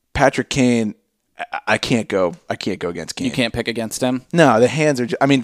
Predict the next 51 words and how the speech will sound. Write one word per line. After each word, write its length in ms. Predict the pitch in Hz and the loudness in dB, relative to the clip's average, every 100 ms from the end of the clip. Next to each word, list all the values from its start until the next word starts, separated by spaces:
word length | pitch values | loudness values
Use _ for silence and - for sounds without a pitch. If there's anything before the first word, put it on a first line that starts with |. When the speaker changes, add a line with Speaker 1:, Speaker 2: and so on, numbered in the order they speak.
| - | 6
Speaker 1:
Oshie's 320 | 160 185 156 | 8 8 2
hands 220 | 160 143 | 2 4
are 160 | 123 - 110 | 4 2 2
out 160 | 113 | 4
of 60 | 123 | 4
this 180 | 117 123 | 0 2
world. 140 | 123 - | 0 0
Speaker 2:
Yeah. 200 | 120 101 | -2 2
Speaker 1:
Like, 240 | 127 131 - _ _ - - | 4 4 2 _ _ -20 -8
you 140 | 170 214 | 0 4
really 180 | 262 | 4
can't 240 | 151 156 147 | 6 6 6
go 140 | 139 | 6
wrong 220 | 127 131 | 8 6
with 100 | 123 | 4
either 160 | 127 117 | 0 0
one. 300 | 107 113 123 | 2 2 2
I'm 140 | 117 127 | -2 -2
just 160 | 123 | -2
picking 300 | - 120 117 | -2 -2 -2
Kane 280 | 110 120 120 | -4 -2 -2
mostly 280 | 110 110 - | -2 -2 -4
because 240 | 113 110 | -6 -2
I 80 | 110 | -4
feel 180 | - 113 | -2 -2
like 140 | 101 | 0
he's 160 | - 104 | -2 -4
had 160 | 101 90 | -4 -4
more 160 | 98 | -6
shootout 380 | 92 - 107 101 - | -4 -4 -2 -4 -4
attempts 400 | 101 - 104 113 | -12 -8 -8 -6
in 60 | 123 | -6
his 160 | 127 127 | -6 -6
career. 420 | - 135 147 160 _ _ - | -2 0 0 -4 _ _ -4
Speaker 2:
Yeah. 240 | 101 80 - - | -4 -4 -12 -6
Speaker 1:
Uh, 340 | 101 98 92 85 _ _ _ _ _ | -2 2 0 -2 _ _ _ _ _
so 120 | - | -10
I'm 60 | 104 | -8
just 120 | 107 | -6
gonna 120 | 98 | -8
go 80 | 87 | -10
Kane. 280 | - 78 73 _ _ _ _ _ _ - | -10 -12 -14 _ _ _ _ _ _ -8
I 80 | |
don't 140 | 98 87 | -6 -4
really 180 | 92 90 | -6 -6
read 180 | 90 | -10
too 120 | 82 82 | -12 -14
much 200 | 80 - | -12 -12
into 140 | 82 | -10
that. 220 | 82 82 | -8 -6
Speaker 2:
Sure. 180 | - 139 | -2 -4